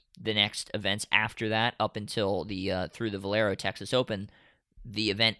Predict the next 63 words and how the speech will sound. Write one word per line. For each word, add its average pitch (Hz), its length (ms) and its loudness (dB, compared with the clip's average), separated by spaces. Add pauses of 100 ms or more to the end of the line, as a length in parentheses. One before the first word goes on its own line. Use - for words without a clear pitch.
after 147 360 4
the 110 100 -2
Valero 117 340 4
Texas 113 380 -2
Open, 123 320 2
Jenny, 113 340 0
is 107 140 -2
one 110 220 0
that 101 100 -2
I'm 104 140 -2
sure 110 180 0
a 101 80 4
lot 101 300 4
of 107 80 0
our 107 100 4
listeners 104 500 -2
and, 101 220 -6
and 98 160 -2
a 95 80 -2
lot 98 180 4
of 107 80 -2
Americans 104 520 0
are 101 40 -4
familiar 107 400 -2
with, 107 160 -2
and 95 140 -8
that 101 160 4
is 104 100 -2
the 107 80 -8
Masters, 104 600 -2 (380)
which, - 280 -4
which 110 180 -4
has 101 160 -6
kind 110 240 0
of 107 140 -6
come 110 240 -6
to, 104 420 0
to - 160 -10
signify 117 540 2
for - 120 -4
a 107 40 0
lot 101 220 6
of - 100 -8
people 113 260 0
the - 80 -12
start 117 280 2
of 104 80 -8
spring, 110 560 -4 (320)
going 104 320 -2
to 117 160 0
one 107 160 0
of - 20 -6
the 101 80 -2
most 107 260 -4
beautiful 123 320 2
places 113 380 0
on 101 100 0
the 90 80 -6
planet, 117 440 -2
Augusta 98 300 -4
National 107 380 4
Golf 107 280 6
Club. 98 260 0